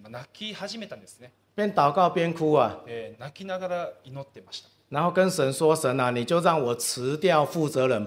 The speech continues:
Speaker 2: 吧。”
Speaker 1: えー、そして私は神様に言いました。「もうこれ以上責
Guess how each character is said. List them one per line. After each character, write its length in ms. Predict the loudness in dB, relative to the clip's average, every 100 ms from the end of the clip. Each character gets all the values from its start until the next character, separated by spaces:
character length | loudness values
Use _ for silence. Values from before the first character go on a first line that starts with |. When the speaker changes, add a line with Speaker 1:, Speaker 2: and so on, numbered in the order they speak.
| 0
Speaker 2:
吧。” 260 | -2 -2 -10
Speaker 1:
え 80 | -12
ー、 40 |
そ 100 | -10
し 40 | -10
て 40 |
私 240 | -8 -10
は 80 | -10
神 160 | -12 -14
様 140 | -16
に 60 | -16
言 80 | -14
い 20 |
ま 120 | -14
し 60 | -12
た。 160 | -12
「も 300 | -14 -8 -8
う 40 | -8
こ 80 | -10
れ 80 | -10
以 160 | -8
上 140 | -10 -10
責 160 | -12